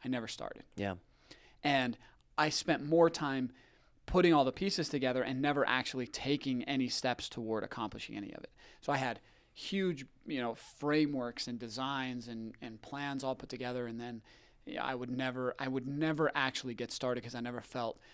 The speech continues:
Speaker 1: I had the perfect vision of what it was gonna be. And so one of the things I really tried to overcome last year and this year was just setting,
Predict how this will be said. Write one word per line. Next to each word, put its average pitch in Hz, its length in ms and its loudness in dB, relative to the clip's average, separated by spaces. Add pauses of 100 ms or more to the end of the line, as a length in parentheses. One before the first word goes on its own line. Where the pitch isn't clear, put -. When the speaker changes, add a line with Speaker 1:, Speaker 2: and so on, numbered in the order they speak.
(140)
Speaker 1:
I 117 80 -8
had 117 200 -4
the - 80 -8
perfect 113 440 -10
vision 113 300 -6
of 107 100 -12
what 113 120 -4
it 110 60 -6
was - 120 -12
gonna 104 180 -12
be. 101 300 -10 (460)
And 131 100 -2
so 139 100 -2
one 147 160 4
of 156 100 4
the 131 60 -8
things 139 200 0
I 123 60 -2
really 131 580 2 (180)
tried 131 240 2
to 123 60 2
overcome 123 280 -4
last 127 340 0
year 123 80 -6
and 117 100 -4
this 135 200 -4
year 113 120 -6
was 104 240 -10 (280)
just - 240 -2
setting, 147 580 2